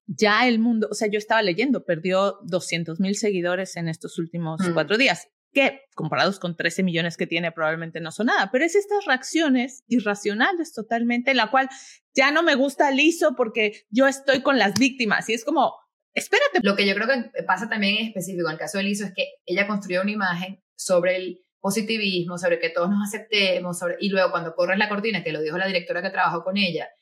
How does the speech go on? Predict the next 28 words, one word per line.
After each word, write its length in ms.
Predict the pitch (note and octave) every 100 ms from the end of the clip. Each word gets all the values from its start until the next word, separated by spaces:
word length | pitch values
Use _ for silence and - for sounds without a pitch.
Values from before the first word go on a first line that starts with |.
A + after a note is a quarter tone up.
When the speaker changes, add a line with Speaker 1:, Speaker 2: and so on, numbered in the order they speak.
| _ -
Speaker 2:
y 80 |
ves 120 | F3 F3
un 120 | F#3+
ambiente 360 | G3 G3 F#3
tóxico, 440 | G3+ G#3 F#3+ E3+ E3+
y 60 |
ves 140 | D3+ D3+
un 80 | F3+
ambiente 300 | G3 F#3+ E3+
en 80 | D3+
el 80 | D3+
que 140 | D#3
ella 120 | D#3
no 60 | F#3
está 160 | F3+
llevando 300 | F#3+ F#3+ F#3+
bien 140 | F#3+ F#3+
un 60 |
equipo, 440 | F#3+ G#3 F#3+ E3 - _ _
y 140 | - E3+
en 60 |
el 60 | D#3+
que 60 | E3
el 60 |
equipo 240 | D#3+ E3+ F#3
se 80 |
está 260 | G3 F3+ F3+ - _ _ _ _ _ _
sintiendo, 640 | - G3+ F3+ G3+ F#3 D#3+